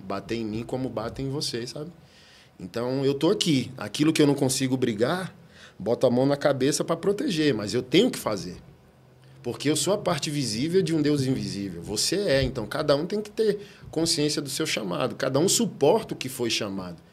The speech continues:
Eu suporto. Essas guerras eu suporto e levo com leveza, entende?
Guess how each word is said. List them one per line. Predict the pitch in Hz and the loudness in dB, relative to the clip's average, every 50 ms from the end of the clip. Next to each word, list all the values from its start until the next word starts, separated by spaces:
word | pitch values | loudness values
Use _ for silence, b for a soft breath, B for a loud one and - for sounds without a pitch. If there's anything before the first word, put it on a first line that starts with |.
| _ - | _ -6
Eu | 165 208 | -4 -4
suporto. | - - - - 254 175 117 101 - - - - - B B B B B B B B B B B - | -2 -4 -4 -2 2 2 2 2 0 -6 -12 -14 -18 B B B B B B B B B B B -14
Essas | - 101 - - 147 143 | -10 -6 -2 0 0 -2
guerras | 127 113 135 143 175 180 175 180 | 0 0 0 0 0 -2 -4 -4
eu | 202 | -6
suporto | 202 - 220 - 220 202 147 135 135 135 135 - 101 | -6 -8 -8 -8 -2 0 0 0 -2 -4 -8 -8 -6
e | 101 98 98 | -6 -4 -4
levo | 101 107 117 139 135 156 | -2 0 0 0 -2 -4
com | 156 - 180 | -2 0 2
leveza, | 202 247 269 196 156 139 135 123 110 101 - - - - - | 2 2 4 4 6 6 6 4 2 -4 -8 -14 -18 -20 -10
entende? | - - 160 233 262 - | -6 -4 -4 -4 -6 -10